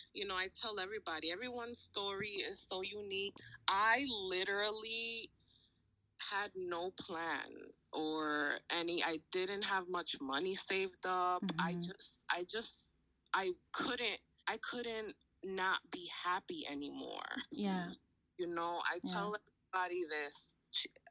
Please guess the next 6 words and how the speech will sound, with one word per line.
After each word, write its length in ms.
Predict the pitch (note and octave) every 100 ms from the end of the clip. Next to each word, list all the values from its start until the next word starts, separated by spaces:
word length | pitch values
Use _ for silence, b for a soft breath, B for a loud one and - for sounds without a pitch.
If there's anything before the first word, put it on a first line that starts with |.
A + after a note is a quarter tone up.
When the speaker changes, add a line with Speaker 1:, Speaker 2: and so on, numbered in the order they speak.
| -
Speaker 1:
uh, 560 | E3 E3 D#3+ D#3+ D#3 -
I 120 | - F3+
chose 420 | - G#3+ G3+ -
joy. 500 | - D3+ C#3+ C3 - - B B B B B B
I 100 | -
said, 480 | F3 - F3 F3 E3+